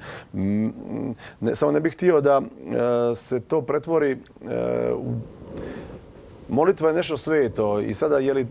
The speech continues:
smisao te molitve na trgu s-, molitva što je,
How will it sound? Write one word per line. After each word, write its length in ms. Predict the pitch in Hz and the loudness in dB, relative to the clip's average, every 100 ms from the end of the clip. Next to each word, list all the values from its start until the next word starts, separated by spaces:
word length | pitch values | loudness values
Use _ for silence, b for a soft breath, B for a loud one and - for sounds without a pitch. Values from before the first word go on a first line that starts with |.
| - | -8
smisao 880 | - 156 170 135 143 131 123 120 135 - | -8 -2 -2 2 2 4 4 0 -2 0
te 120 | 147 | 2
molitve 340 | 139 151 147 | 2 0 0
na 100 | 131 | -2
trgu 320 | 123 147 156 | 0 -2 -2
s-, 340 | 151 - - - - - - - | -4 -4 -8 -10 -16 -20 -20 -10
molitva 500 | - 107 120 120 95 | 0 2 2 2 -2
što 180 | 95 92 | 0 0
je, 180 | 92 90 | 0 0